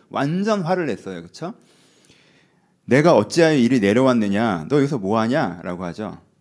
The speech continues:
"들에 있는 양들을 누구에게 맡겼느냐? 넌 양이나 지키는 애야.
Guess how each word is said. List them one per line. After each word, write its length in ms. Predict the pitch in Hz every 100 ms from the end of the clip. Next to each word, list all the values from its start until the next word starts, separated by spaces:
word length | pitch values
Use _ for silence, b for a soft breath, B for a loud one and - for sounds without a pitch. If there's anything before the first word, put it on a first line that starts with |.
| _ b b b b
"들에 280 | - 135 160
있는 280 | 160 156 151
양들을 460 | 101 101 123 139 120
누구에게 400 | 104 127 143 131
맡겼느냐? 800 | 98 92 113 101 92 107 95 82
넌 160 | 139 117
양이나 400 | 87 110 160 156
지키는 360 | - 127 113
애야. 440 | 90 95 107 82